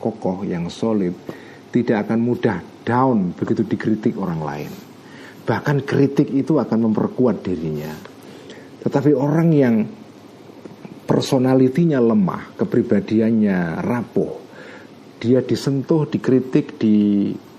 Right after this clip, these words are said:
ya, di, apa, dikoreksi sedikit langsung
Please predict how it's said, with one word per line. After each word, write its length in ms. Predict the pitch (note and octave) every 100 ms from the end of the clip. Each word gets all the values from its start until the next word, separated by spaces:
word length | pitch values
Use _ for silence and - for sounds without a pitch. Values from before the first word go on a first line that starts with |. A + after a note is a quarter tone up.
| - - - - - - - -
ya, 480 | D3+ F#3 C4 C4 C#4
di, 240 | C#3+ A#2+ A2+ A2+ A2+ A1 - - - G1+ - - - - - - - -
apa, 480 | - - G#2 G2 F2+ F2 A2 -
dikoreksi 1200 | G#2+ G2 F#2 F2+ G2 - - - A#2+ C#3 - D3+
sedikit 560 | B2+ A#2 A#2+ B2+ G2+ A2
langsung 480 | G#2 G#2+ B2 G#2+